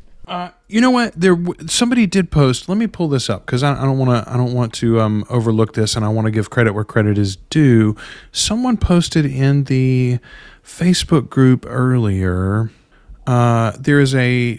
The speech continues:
someone on Twitter, which I am no longer on, but I did click through this link and check out, uh, some of their, yeah, okay, here it is. Haha, I knew I could find it.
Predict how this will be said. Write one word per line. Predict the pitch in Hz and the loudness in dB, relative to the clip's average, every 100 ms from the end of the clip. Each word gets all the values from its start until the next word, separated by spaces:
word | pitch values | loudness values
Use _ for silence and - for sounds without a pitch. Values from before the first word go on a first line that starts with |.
| - | -8
someone | - 190 202 | -4 -2 0
on | 160 139 | 0 -2
Twitter, | - 147 117 110 | -2 0 2 0
which | 117 - | -2 -2
I | 131 | -2
am | 123 | 0
no | 117 | 0
longer | 117 113 110 104 | 0 -2 0 -2
on, | 107 101 101 | 0 -2 0
but | 107 | 0
I | 113 | 0
did | 110 180 | 0 -6
click | - 160 - | -4 -4 -6
through | - 135 120 117 113 | -6 0 4 4 2
this | 113 117 110 - | 0 -2 -2 -2
link | 110 117 110 98 - - - - - - _ - | 0 2 2 0 -6 -18 -20 -20 -20 -20 _ -4
and | 113 | -2
check | 107 - 113 - | 0 0 0 0
out, | 113 107 - - - - | 2 2 0 -6 -10 -6
uh, | 107 101 101 | -2 -2 -4
some | - - 113 110 | -6 0 2 0
of | 104 107 104 | 0 -4 0
their, | 107 104 101 101 98 - _ _ - - _ - | 2 2 2 2 0 -4 _ _ -20 -20 _ -4
yeah, | 131 98 - | 0 0 0
okay, | 117 95 | -2 -2
here | 90 107 | 0 0
it | 92 | 0
is. | 90 - - - - _ _ _ | -4 -6 -10 -20 -20 _ _ _
Haha, | 123 117 117 101 | -4 0 0 0
I | 107 | 2
knew | 135 | 2
I | |
could | 113 110 | 2 0
find | 101 | -2
it. | 95 | -4